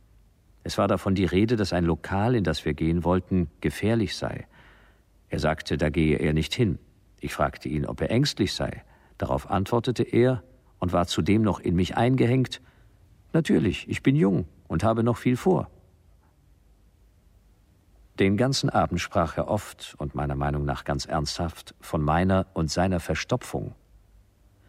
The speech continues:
Gegen Mitternacht sah er aber, als ich meine Hand vom Tischrand hängen ließ, ein Stück meines Armes und rief: „Aber Sie sind ja wirklich krank“,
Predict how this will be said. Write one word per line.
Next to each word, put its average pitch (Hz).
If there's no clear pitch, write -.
Gegen 107
Mitternacht 143
sah 135
er 139
aber, 135
als -
ich 104
meine 85
Hand 107
vom 80
Tischrand -
hängen 92
ließ, 101
ein 92
Stück -
meines 92
Armes 104
und -
rief: 90
„Aber 69
Sie 85
sind 123
ja 85
wirklich 160
krank“, 156